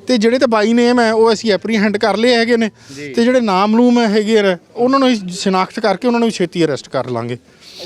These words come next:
Speaker 2: ਇਹ ਜਿਵੇਂ ਇਹ ਜਿਹੜੀਆਂ ਧਾਰਾਵਾਂ ਕਿਹੜੀਆਂ-ਕਿਹੜੀਆਂ ਲਗਾਈਆਂ ਗਈਆਂ, ਇਹ 'ਚ ਕੋਈ ਇਹਦੇ ਬਾਰੇ ਦੱਸ ਸਕਦੇ ਹੋ?
Speaker 1: ਇੱਦਾਂ ਜੀ, ਜੇ ਪੁਰਾਣੀ ਆਈ ਪੀ ਸੀ ਦੇ ਹਿਸਾਬ ਨਾਲ ਦੇਖੀਏ, ਅਸੀਂ ਤਿੰਨ ਸੌ ਸੱਤ ਲਗਾਈ ਹੈਗੀ ਹੈ,
Speaker 2: ਹੂੰ।
Speaker 1: ਤਿੰਨ ਸੌ ਤਰਵੰਜਾ ਲਗਾਈ ਹੈਗੀ ਹੈ,
Speaker 2: ਜੀ।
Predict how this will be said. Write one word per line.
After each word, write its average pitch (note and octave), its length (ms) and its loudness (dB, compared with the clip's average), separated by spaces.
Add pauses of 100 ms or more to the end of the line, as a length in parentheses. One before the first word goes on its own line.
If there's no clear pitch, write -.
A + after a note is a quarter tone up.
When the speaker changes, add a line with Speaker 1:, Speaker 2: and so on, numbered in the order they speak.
(140)
Speaker 2:
ਇਹ E3 260 -6
ਜਿਵੇਂ F3 500 -4
ਇਹ D#3 160 -2 (160)
ਜਿਹੜੀਆਂ F3 200 -4 (120)
ਧਾਰਾਵਾਂ D#3 500 -2
ਕਿਹੜੀਆਂ-ਕਿਹੜੀਆਂ E3 560 -4
ਲਗਾਈਆਂ B2 260 -4
ਗਈਆਂ, A#2+ 220 -6
ਇਹ B2 60 -6
'ਚ - 80 -16
ਕੋਈ D3 180 -4
ਇਹਦੇ D3+ 120 -4
ਬਾਰੇ C3+ 140 -2
ਦੱਸ B2 180 -2
ਸਕਦੇ C#3 140 -8
ਹੋ? G#3 40 -4
Speaker 1:
ਇੱਦਾਂ A#3 300 -2
ਜੀ, B3 140 -2
ਜੇ A#3 160 0
ਪੁਰਾਣੀ G#3+ 420 -4
ਆਈ G#3+ 160 -2
ਪੀ G#3+ 160 -6
ਸੀ A3+ 140 -6
ਦੇ A3+ 60 -4
ਹਿਸਾਬ A3 260 -2
ਨਾਲ G3 100 -4
ਦੇਖੀਏ, F#3 300 0
ਅਸੀਂ G#3+ 200 0
ਤਿੰਨ G3+ 180 0
ਸੌ A3+ 220 0
ਸੱਤ G#3 420 -4
ਲਗਾਈ A3 380 0
ਹੈਗੀ G#3+ 300 2
ਹੈ, G3 120 -2 (240)
Speaker 2:
ਹੂੰ। D3+ 200 -18 (600)
Speaker 1:
ਤਿੰਨ G3 160 0
ਸੌ G#3+ 180 -2
ਤਰਵੰਜਾ F#3 500 0
ਲਗਾਈ G#3 380 0
ਹੈਗੀ G#3 360 0
ਹੈ, G3 160 0 (160)
Speaker 2:
ਜੀ। C#3 240 -18